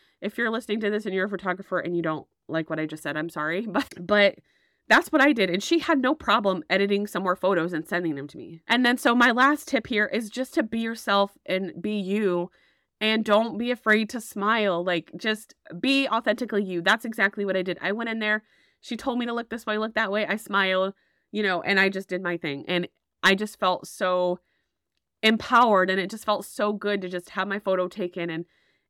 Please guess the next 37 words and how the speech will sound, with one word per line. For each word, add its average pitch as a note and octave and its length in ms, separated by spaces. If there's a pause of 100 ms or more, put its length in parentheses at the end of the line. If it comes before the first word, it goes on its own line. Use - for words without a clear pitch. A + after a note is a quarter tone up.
(100)
it G#3+ 100
was B3+ 140
just C4+ 140
really A3 260
empowering F3+ 500
as D#3+ 120
a D#3 40
woman, F3+ 220
to D#3 100
be C#3+ 120
honest. E3 440
So F3+ 380 (400)
totally A3+ 420
love F#3+ 200
that F3 100
whole E3 160
process. - 540
So G3 360 (540)
I A3 140
hope C4 300
that C4 180
this B3 200
empowers C4 540
you F#3+ 200
to G3 420 (880)
take D4+ 240
photos C4 480
for G#3+ 140
your G3+ 360
business. F3+ 540 (520)
And G#3 520 (500)
I A3+ 140
hope A3+ 320
that B3+ 220
you G#3+ 500 (640)
go B3+ 160
back B3 340